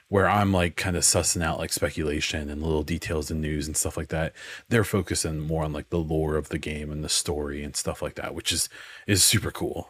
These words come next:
Um, and, and it's really exciting that, you know, all these years later, they're still, um,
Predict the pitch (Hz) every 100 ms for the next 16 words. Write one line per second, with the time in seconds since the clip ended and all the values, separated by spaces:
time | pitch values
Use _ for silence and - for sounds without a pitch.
0 | - 98 87 85 78 73 90 82 85 -
1 | 90 80 73 - 76 73 71 71 76 -
2 | - - 82 87 82 82 85 82 76 80
3 | 78 76 73 85 80 - 82 76 82 76
4 | 80 87